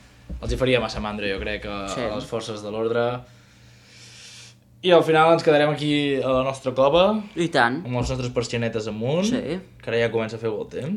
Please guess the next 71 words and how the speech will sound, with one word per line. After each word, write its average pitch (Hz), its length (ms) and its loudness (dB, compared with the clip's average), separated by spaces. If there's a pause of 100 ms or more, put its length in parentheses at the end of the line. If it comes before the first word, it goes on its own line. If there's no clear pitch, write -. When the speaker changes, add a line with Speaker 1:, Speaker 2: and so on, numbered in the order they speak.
Speaker 2:
Exacte. - 420 -14
Speaker 1:
Ja 110 60 -6
arriba 110 240 -2
bon 104 180 -2
temps 127 240 -4
i 147 100 -2
ja 113 100 0
saps 113 120 -8
que 110 100 -8
arriba, 107 360 -2
ja 107 80 -6
saps 107 100 -14
que 113 60 -6
diuen 110 160 -2
de 110 60 -4
la 98 100 -6
primavera, 110 420 -6
no? 190 300 -6 (580)
Speaker 2:
Que - 80 -10
la 131 60 -8
sang 139 180 -6
altera, 147 320 -6
pot 151 160 -10
ser, 165 160 -8
diuen? 139 160 -4
Speaker 1:
Eh? 220 200 -4
Speaker 2:
Sí. - 120 -12
Speaker 1:
Diuen 156 200 0
que 151 60 -2
la 139 80 0
sang 156 160 -8
altera, 143 300 -6
i 113 100 -6
no 123 80 -6
m'he 196 200 -6
entès 156 160 -4
el 123 80 -6
per 123 120 -8
què, 175 180 -8
però... 120 360 -4 (600)
Suposo - 100 -12 (140)
Speaker 2:
Bueno, 143 140 2
Speaker 1:
que 143 120 -2
és - 80 -10
Speaker 2:
si 147 240 -2
ho 147 100 2
diuen, 160 540 4
doncs 127 320 -8
deu 127 140 -10
ser 131 180 -14
pel 120 260 -10
Speaker 1:
deu 120 100 -12
ser 117 140 -8
per 123 140 -2
la 123 100 2
calor. 165 440 0
Speaker 2:
per - 160 -12
la 117 120 -12
calor, - 220 -6
o 131 100 -6
per 120 140 -10
alguna 107 240 -6
cosa, 92 320 -10
Speaker 1:
O 98 40 -6
Speaker 2:
alguna 107 240 -2
Speaker 1:
pel 110 80 0
Speaker 2:
raó 120 260 2
que - 60 2
Speaker 1:
pol·len. - 20 -2
Speaker 2:
se'ns 113 240 -6
escapa. 127 480 -12